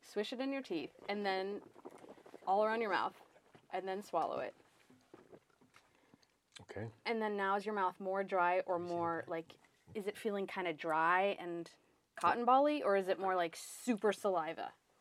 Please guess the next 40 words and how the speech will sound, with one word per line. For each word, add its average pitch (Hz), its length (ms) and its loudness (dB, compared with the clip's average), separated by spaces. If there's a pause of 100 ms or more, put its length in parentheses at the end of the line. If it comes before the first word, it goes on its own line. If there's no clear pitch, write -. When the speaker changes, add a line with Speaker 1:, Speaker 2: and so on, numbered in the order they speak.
(120)
Speaker 2:
Um, 147 440 4 (800)
more 135 180 4
dry 113 360 10
in 117 80 4
the 92 60 2
front 135 320 -2
of 101 60 0
my 90 120 2
mouth. 90 200 4
Speaker 1:
Yes! 311 240 6 (140)
Speaker 2:
Yeah. 98 300 2 (280)
Speaker 1:
Do - 100 8
you 330 40 12
know 349 60 12
what 320 100 12
that 277 160 8
is? 403 200 10 (120)
Speaker 2:
No. 131 420 4
Speaker 1:
That's 427 280 8
tannin. 494 540 10 (360)
Speaker 2:
Ah. 147 340 -4
Speaker 1:
That 311 260 8
dry 247 380 8
sensation 269 580 2
in 226 80 0
the 196 80 -4
front 220 220 -2
of 220 60 -4
your 208 100 0
mouth, 190 260 0 (160)
that 196 360 8
is 202 120 -2
tannin. 180 380 -4
So 214 120 -8
you 208 100 -2
know 202 160 2
it's 202 140 0
a 196 40 0
red 175 160 0
wine. 165 280 -4